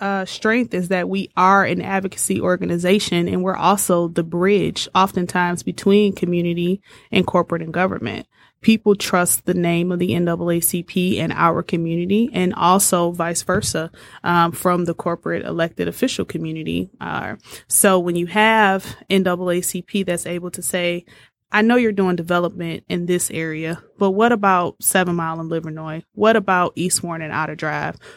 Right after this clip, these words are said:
What about, uh, Six Mile and Greenfield?" We have businesses all across the city of Detroit that are active, active neighborhoods that, uh, create economic impact, but they need the same kind of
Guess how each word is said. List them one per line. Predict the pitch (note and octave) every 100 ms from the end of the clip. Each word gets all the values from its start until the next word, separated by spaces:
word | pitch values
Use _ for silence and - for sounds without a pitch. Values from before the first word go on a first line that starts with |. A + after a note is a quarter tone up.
| _
What | G3+ A#3
about, | G#3 G3 F#3 F3+ - - -
uh, | - E3 D3+ D#3
Six | - G#3+ -
Mile | F#3+ F3 E3+
and | D#3+
Greenfield?" | E3 E3 D#3+ - D#3+ C#3 D#3+
We | A#3+
have | G#3+ F#3 E3+ E3+ E3
businesses | G#3 G#3+ G#3 F#3 - E3+ E3
all | - F#3+ F3+
across | - F#3+ -
the | -
city | F#3+ F3+
of | D#3+
Detroit | D#3+ - G3 E3+ -
that | F3+
are | D#3 D#3 _ G#3
active, | A3+ A3+ F#3 E3 E3 - -
active | A3 A#3 - F3+
neighborhoods | E3+ E3 D#3+ - D#3+ D3+ -
that, | F3 D#3+ D3 - - -
uh, | F3+ E3+ E3+ - - - _ _ -
create | B3 G#3+ G#3+ E3
economic | G3 G3 F#3 F3 E3+ E3 -
impact, | G3+ A3+ - D#3+ D#3+ - -
but | F#3+ F3+ -
they | G3+ A3
need | A3 G#3+ F#3+
the | F3+
same | - F#3+ F#3
kind | -
of | F3+